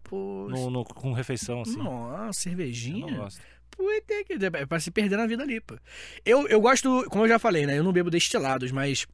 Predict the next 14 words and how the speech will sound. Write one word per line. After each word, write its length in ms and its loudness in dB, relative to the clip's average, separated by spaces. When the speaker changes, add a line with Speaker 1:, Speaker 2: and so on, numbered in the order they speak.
Speaker 1:
eu 80 -8
só 100 0
bebo 100 0
cerveja, 540 2
cerveja. 540 -4
Mas 180 -4
champanhe 520 0
é 40 -2
foda. 520 -4
Um 180 -10
champanhezinho 560 -4
é 20 -8
delícia, 640 -4
velho. 180 -20